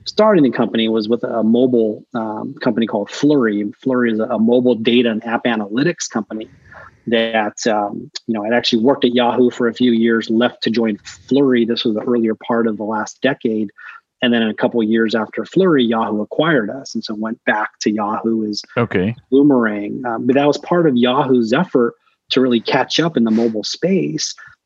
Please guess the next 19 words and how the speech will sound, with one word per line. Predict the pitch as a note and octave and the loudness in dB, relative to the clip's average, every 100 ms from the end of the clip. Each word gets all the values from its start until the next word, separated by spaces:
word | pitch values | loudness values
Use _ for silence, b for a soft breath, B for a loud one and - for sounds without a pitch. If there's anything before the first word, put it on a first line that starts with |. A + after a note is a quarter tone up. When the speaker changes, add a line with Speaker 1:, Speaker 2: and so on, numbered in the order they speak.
| - | 0
Speaker 1:
And | C3+ C3 | 4 4
what | B2 | 2
Flurry | - F3+ G3+ F#3 | 0 2 4 4
was, | A#2+ A2 G#2+ G#2+ | 2 0 -2 -4
is | A2+ | -2
think | D3 C#3 | 2 2
about | C3+ A#2 A2 | 2 0 2
Google | D3 C3+ C3+ | 4 4 2
Analytics, | B2 A#2+ G#2 G#2 G#2 B2 C#3 A#2+ E2+ - - - - | 0 0 0 -4 -2 0 0 -2 -10 -10 -10 -6 -4
but | A2 - | -4 -4
for | B2 A2+ | -2 -2
the | G#2+ | -2
burgeoning | G2 B2 B2 A#2+ A2 G#2 | 0 2 2 2 0 -2
app | C3+ F3+ | -2 -2
space. | - - B2+ D3+ - - B B B _ - | -4 -8 -8 -8 -12 -12 B B B _ 0
And | B2+ A#2+ A2+ | 2 2 0
as | B2 A2+ G#2+ G2+ | 0 0 0 -2
smartphones | - E3 F3+ D#3+ - D#3+ D3+ C#3+ | -2 2 0 0 0 4 4 0
proliferated, | - C#3 D3 - C3+ C3+ B2 B2 A#2+ A#2+ | 0 2 2 0 0 2 2 2 2 -2